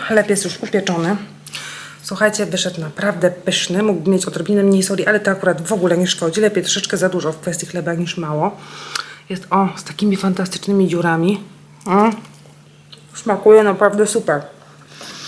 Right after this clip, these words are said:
Go trochę nie ma, bo razem z moim mężem oczywiście musieliśmy nadpróbować. Mm.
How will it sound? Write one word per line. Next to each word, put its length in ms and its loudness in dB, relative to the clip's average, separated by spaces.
Go 300 0
trochę 260 2
nie 160 8
ma, 180 4
bo 140 2
razem 260 0
z 40 0
moim 240 2
mężem 340 4
oczywiście 380 -2
musieliśmy 440 0
nadpróbować. 800 2
Mm. 420 6